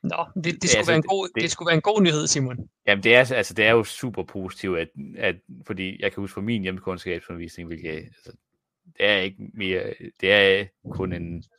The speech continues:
Speaker 2: ty-, lidt under en tyve år siden.
Speaker 1: Mm.
Speaker 2: Øhm, <laughs> så var det meget, ja, mælk, rigtig meget mælk.
Speaker 1: Ja.
Speaker 2: Øhm, nogle æg og noget billigt kød.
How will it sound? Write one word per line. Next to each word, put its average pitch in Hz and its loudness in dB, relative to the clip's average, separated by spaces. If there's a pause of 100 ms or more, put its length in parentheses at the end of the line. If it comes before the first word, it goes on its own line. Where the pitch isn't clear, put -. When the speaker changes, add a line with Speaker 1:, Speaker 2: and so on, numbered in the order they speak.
(280)
Speaker 2:
ty-, - -8
lidt 98 0
under 87 -2
en 85 -10
tyve 92 -8
år 85 -8
siden. 85 -12 (460)
Speaker 1:
Mm. - -2
Speaker 2:
Øhm, 85 -2 (640)
<laughs> - -20
så 98 2 (420)
var 92 -2
det 78 -8
meget, 82 -2 (1080)
ja, 64 -18 (260)
mælk, 120 -6 (140)
rigtig 135 0
meget 85 -4
mælk. - -12 (360)
Speaker 1:
Ja. 92 -4
Speaker 2:
Øhm, 82 -10 (240)
nogle 95 -10
æg 110 -2
og 85 -4 (400)
noget 87 -6
billigt 85 -12
kød. - -8